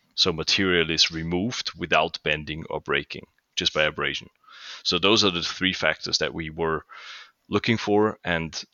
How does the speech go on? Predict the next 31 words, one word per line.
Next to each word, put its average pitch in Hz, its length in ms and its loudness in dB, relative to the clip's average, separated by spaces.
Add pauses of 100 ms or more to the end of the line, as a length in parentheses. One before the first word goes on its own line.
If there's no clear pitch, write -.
those 107 280 2
are 98 120 6
just, - 440 2
you - 60 -2
know, 95 160 4
the 82 120 -2
scientific 92 720 2
equivalents 95 640 0
that - 220 0
you 92 80 -4
can 85 220 -4
test, - 600 2 (560)
um, 87 540 2 (460)
that 87 240 0 (200)
guide 90 340 2
you 90 320 -2 (100)
or 87 200 0
that, - 560 -4
that 78 180 -6
can, 78 440 -6 (1040)
uh, 80 240 0
give 110 160 0
you 107 100 4
an 95 80 0
indicator 104 640 2
for 85 200 -2
a 82 40 -2
re-, 87 500 -2
real 92 400 2
world 82 340 0
application. - 600 2